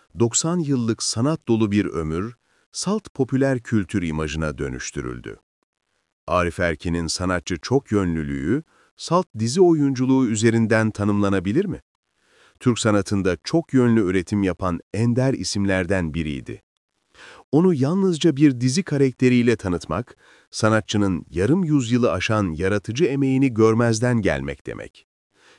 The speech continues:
Kimse kusura bakmasın. Farkında olmadan işlenen sanat cinayeti bu. O sadece bir oyuncu değil, aynı zamanda mimar, besteci, tiyatrocu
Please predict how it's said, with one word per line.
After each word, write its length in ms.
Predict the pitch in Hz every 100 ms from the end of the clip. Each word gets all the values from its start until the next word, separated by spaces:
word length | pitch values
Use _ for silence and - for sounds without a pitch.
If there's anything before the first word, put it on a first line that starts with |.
| _ -
Kimse 340 | 196 165 139
kusura 420 | - 107 98 78
bakmasın. 560 | 62 - 60 - 64 - _ _ _ _ _
Farkında 440 | - 120 117 135 123
olmadan 520 | 123 147 139 123 123
işlenen 600 | 98 - 113 107 104 90 -
sanat 440 | - 117 113 98
cinayeti 600 | - 80 69 60 62 -
bu. 160 | 58 55 _ _ _ _ _ _ _ _ _ _ _ _ -
O 240 | 170 208 - -
sadece 540 | - 175 220 202 196
bir 120 | 180
oyuncu 500 | 151 156 151 147 143
değil, 380 | 123 90 64 - _ _ _ _
aynı 280 | 117 147 160
zamanda 600 | 139 139 135 127 117 117 - _
mimar, 600 | 76 90 98 73 78 113 _ _ _ _
besteci, 640 | - 98 - 78 65 76 107 _ _ _ _
tiyatrocu 800 | - 131 135 101 85 82 101